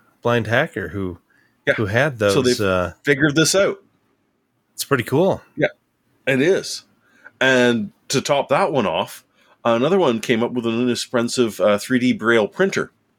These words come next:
Speaker 2: So it actually just, you, you give it a fresh piece of paper, and it will emboss Braille text on it. Done. You don't have to buy that. Rid-,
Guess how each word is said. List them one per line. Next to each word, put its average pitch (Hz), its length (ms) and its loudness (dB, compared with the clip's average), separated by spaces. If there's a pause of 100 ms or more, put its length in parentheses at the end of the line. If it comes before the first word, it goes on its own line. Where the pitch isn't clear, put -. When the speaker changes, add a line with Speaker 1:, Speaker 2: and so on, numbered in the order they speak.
(320)
Speaker 2:
So 127 200 0
it 110 220 -2
actually 127 380 2
just, 113 240 -4 (260)
you, 110 160 0
you 113 140 0
give 123 140 2
it 110 80 0
a 107 40 -4
fresh - 320 -2
piece 123 180 -2
of - 80 -20
paper, 165 440 -2 (440)
and 120 120 2
it 127 40 2
will 131 180 2
emboss 110 360 -2
Braille 107 260 0
text - 340 -4
on 76 120 -6
it. - 80 -10 (560)
Done. 90 240 0 (480)
You 113 100 -2
don't 120 140 2
have 120 160 0
to 107 80 -4
buy 101 220 2
that. 98 180 0
Rid-, 98 220 -4